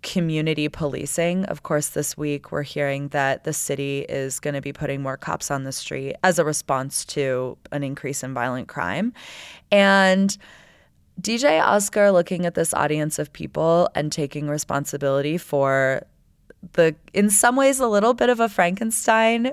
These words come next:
baby Frankenstein right now that he's created is community policing.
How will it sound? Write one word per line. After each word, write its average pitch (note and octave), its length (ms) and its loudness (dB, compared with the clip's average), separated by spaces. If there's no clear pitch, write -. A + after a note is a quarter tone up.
baby G#3+ 300 4
Frankenstein B3+ 680 2
right A3+ 200 2
now G3+ 180 4
that G#3 200 4
he's E3 280 -2
created E3+ 720 0
is F#4 240 4
community G3 540 2
policing. - 760 -6